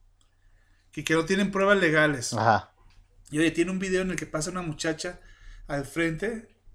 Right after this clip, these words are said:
Speaker 1: y le dice
Speaker 2: Exacto.
Speaker 1: que, fíjate cómo le dice que sufrió abuso y la muchacha le dice, "No, no, sí has de haber sufrido abuso, pero de otro tipo".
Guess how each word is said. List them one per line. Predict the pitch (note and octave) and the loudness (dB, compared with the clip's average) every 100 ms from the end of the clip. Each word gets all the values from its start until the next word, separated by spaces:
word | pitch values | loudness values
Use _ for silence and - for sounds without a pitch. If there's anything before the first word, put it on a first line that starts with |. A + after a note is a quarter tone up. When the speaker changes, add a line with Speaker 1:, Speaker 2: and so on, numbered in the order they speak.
| - - | -20 -6
Speaker 1:
y | E3+ D3+ C#3+ | 2 4 4
le | C#3+ | 2
dice | C#3+ E3 | 0 0
Speaker 2:
Exacto. | A2+ G2 C3 - | 2 2 0 -12
Speaker 1:
que, | - - _ _ - - | -20 -20 _ _ -20 -4
fíjate | A#3 A3+ A3 | 2 2 2
cómo | G3+ F#3+ E3 | 0 2 4
le | E3 | 4
dice | E3 F#3+ F#3 | 4 -2 -2
que | E3 D3 C3+ C3 | -2 -2 -4 -6
sufrió | B2 D3 E3+ F#3+ | -6 -2 2 2
abuso | F#3+ A3 G#3+ D4 D4 - | 4 2 4 0 0 -2
y | |
la | D#3+ | -2
muchacha | D3 - E3 | 0 0 -2
le | |
dice, | D#3 D3+ | -2 -2
"No, | D#3+ G3+ - - _ _ _ _ _ _ _ _ - | 0 -4 -6 -18 _ _ _ _ _ _ _ _ -12
no, | F3 | -6
sí | D#3+ F3+ | -4 -2
has | F#3+ | 0
de | |
haber | G3 | 0
sufrido | F#3 F#3+ G3 | 0 0 0
abuso, | E3+ F3+ E3+ C#3+ | 0 -4 -6 -8
pero | C3+ B2+ | -8 -8
de | |
otro | C3+ D#3+ | -8 -10
tipo". | D#3+ D#3 B2+ G#2 - | -8 -8 -10 -14 -20